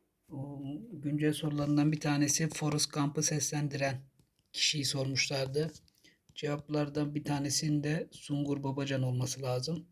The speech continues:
O yüzden cevabımız Sungur Babacan olacaktı. Vatandaşlıkta mesela yetki genişliğinin tanımı verilmişti. Yetki genişliği. Yetki genişliği biliyorsunuz ki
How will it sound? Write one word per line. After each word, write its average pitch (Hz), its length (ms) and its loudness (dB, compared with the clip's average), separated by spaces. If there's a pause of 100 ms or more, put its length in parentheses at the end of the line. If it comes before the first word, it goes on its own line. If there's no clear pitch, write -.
(560)
O 147 80 -2
yüzden 135 220 -2
cevabımız 143 480 0
Sungur 139 340 -6
Babacan 139 380 -2
olacaktı. 127 600 -4 (1300)
Vatandaşlıkta 160 640 4
mesela 156 340 2
yetki 143 380 2
genişliğinin 147 560 8
tanımı 151 340 4
verilmişti. 127 600 4
Yetki 127 320 0
genişliği. 120 600 2 (600)
Yetki 135 300 -2
genişliği 139 540 2
biliyorsunuz 135 600 0
ki 147 240 0